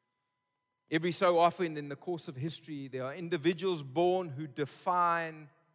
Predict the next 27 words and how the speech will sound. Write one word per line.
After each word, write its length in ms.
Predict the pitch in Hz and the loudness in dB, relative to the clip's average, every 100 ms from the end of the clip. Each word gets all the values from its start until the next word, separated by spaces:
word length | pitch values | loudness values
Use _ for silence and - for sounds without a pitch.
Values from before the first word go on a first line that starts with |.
| _ - | _ -8
defy 500 | 143 - 180 165 151 | -4 2 4 4 2
common 460 | - 170 165 151 | -2 -4 -4 -6
reason 500 | 139 165 139 135 127 - _ _ | -6 -6 -6 -10 -12 -18 _ _
and 120 | 135 131 | -8 -6
what 160 | 139 | -6
the 100 | 147 | -6
statistics 1040 | 117 - - - 180 - - 120 - - _ _ _ _ - | -8 -12 -14 -10 -10 -8 -12 -14 -18 -20 _ _ _ _ -16
or 100 | 127 | -12
the 140 | 123 | -10
opinionated 760 | 117 - 147 127 117 113 110 | -12 -12 -14 -12 -12 -14 -14
say. 220 | - - 104 107 _ _ _ _ _ _ _ _ _ _ _ _ _ _ _ _ _ _ _ _ _ - | -16 -20 -20 _ _ _ _ _ _ _ _ _ _ _ _ _ _ _ _ _ _ _ _ _ _ -4
There 100 | 135 | 0
are 60 | |
those 240 | 151 175 135 | 4 4 2
great 380 | - 180 226 214 | 6 8 8 6
ones 340 | 196 196 147 | 2 2 -2
who 220 | 170 156 135 - - | -4 -4 -6 -16 2
break 320 | 160 208 - | 8 8 8
the 120 | 214 | 2
tether 420 | - - 220 233 | 2 0 2 6
of 200 | 226 202 | 8 8
their 140 | 190 180 | 4 2
generation's 680 | 156 196 180 185 202 220 185 | 2 2 4 2 2 -6 -8
expectations 1000 | 190 - 190 - 185 196 - 185 165 - _ - | -8 -8 -10 -8 -6 -6 -6 -12 -12 -16 _ -10
and 120 | 156 | -2
rise 500 | 156 170 175 175 160 | 4 6 8 6 4
high 600 | - - 180 226 202 120 | -2 -2 4 6 6 2